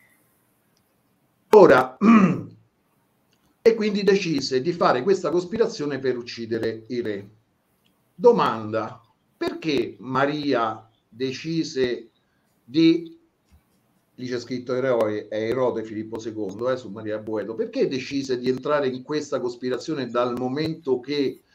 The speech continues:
suo figlio Erode Filippo secondo, dopo la, dopo Antipatro, sarebbe dovuto diventare re di Israele? Per un semplice motivo, perché se Antipatro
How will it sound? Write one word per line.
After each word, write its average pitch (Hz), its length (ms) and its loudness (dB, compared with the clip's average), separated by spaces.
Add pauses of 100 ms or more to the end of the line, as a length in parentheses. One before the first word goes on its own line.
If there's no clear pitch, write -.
(200)
suo 139 260 -2
figlio 151 300 0
Erode 139 260 0
Filippo 127 400 -4
secondo, 127 460 -2
dopo 110 540 -4 (480)
la, 110 260 -6
dopo 127 240 2
Antipatro, 123 520 -2
sarebbe 110 680 -2
dovuto 120 360 -4
diventare 110 520 -2
re 110 200 0
di 110 80 -12
Israele? 107 600 -4
Per 160 120 -4
un 180 80 2
semplice 135 500 -4
motivo, 117 560 -8 (160)
perché - 360 -2
se 175 180 0
Antipatro 107 880 -4